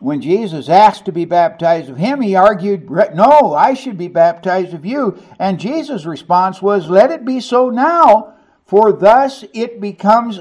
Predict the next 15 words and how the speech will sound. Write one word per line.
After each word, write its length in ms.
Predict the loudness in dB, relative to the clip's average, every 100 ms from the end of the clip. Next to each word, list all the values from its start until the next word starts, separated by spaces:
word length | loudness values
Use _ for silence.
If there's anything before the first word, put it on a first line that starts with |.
| 0
us," 640 | 4 4 4 0 -8 -18 _ _ _ -10
or 140 | -8 0
"thus 340 | 2 2 0
it 120 | -10
is 140 | -10 -14 _
fitting 680 | 0 2 2 -2 -6 -10 _ _ _
for 260 | 0 2 4
us 540 | 4 6 4 -4 -18
to 240 | -8 -6 -6
fulfill 1120 | -4 -2 -2 -4 2 4 6 4 2 -4 _ -2
righteousness." 1400 | 2 4 2 -4 -6 -6 -8 -10 -10 -14 -20 _ _ _ _ _ _ _ _ _ _ -4
What 200 | -4 -2
does 160 | -4
that 240 | -2 -2 -2
mean? 420 | -4 -4 -6